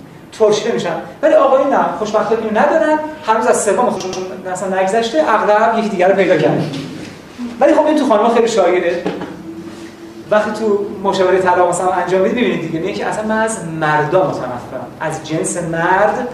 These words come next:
بیزارم. خب بالاخره سه میلیارد مرد هست دیگه، این شوهر خودش مثلاً باشه یه کنار دیگه همه مردا، بعد قافل از این خود روانکاوش هم مرده، این اصلاً زشتره دیگه.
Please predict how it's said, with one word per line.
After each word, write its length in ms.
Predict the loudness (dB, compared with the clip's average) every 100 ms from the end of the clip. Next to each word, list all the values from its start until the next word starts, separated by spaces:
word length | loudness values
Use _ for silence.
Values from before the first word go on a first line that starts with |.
| -12 -16 -18 -4
بیزارم. 600 | 0 2 4 4 0 -6 -14 -18 -18 -14 0
خب 320 | 4 4 2 -2 -10 -18 -20 -20 -20 -4
بالاخره 280 | -2 0 0
سه 220 | 0 2
میلیارد 400 | 2 4 4 4
مرد 220 | 2 2
هست 300 | 2 2 2
دیگه، 380 | 0 2 2 0 -6 -12 -12
این 100 | -6
شوهر 340 | -2 2 2 2
خودش 280 | 0 0
مثلاً 240 | 0 0 2
باشه 180 | 0 -2
یه 80 |
کنار 460 | 0 2 4 4 4
دیگه 160 | 2 0
همه 280 | 0 2
مردا، 600 | 2 2 4 4 6 4 0 -6 -12 -18 -20 -20 0
بعد 120 | 2
قافل 240 | 4 2 2
از 100 | 0
این 80 | 0
خود 140 | 2
روانکاوش 500 | 2 4 4 4 2
هم 80 | 0 2
مرده، 500 | 4 4 2 -2 -4 -10 -16 -18 -20 -18 -2
این 80 | 0
اصلاً 260 | 2 0
زشتره 520 | 2 2 4 2 2
دیگه. 320 | 2 -2 -4